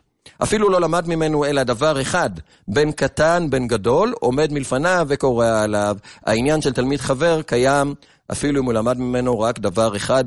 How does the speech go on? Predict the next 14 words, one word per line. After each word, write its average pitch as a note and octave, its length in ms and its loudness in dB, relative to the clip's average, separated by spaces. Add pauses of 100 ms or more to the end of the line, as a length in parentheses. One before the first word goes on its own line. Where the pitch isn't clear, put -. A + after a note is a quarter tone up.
(120)
אפילו A2+ 280 -4
קטן. - 340 -4 (960)
הלכה D3 280 2
י', D#3 100 0 (480)
וכל D3 280 2
תלמיד F3 300 -2
חכם B2+ 480 0 (300)
שדעותיו D3 800 2
מכוונות, A2+ 600 -2
שהמידות A2 640 0
שלו B2 240 0
הן G#2+ 80 -2
ישרות G#2+ 500 -2
כראוי, A2 480 0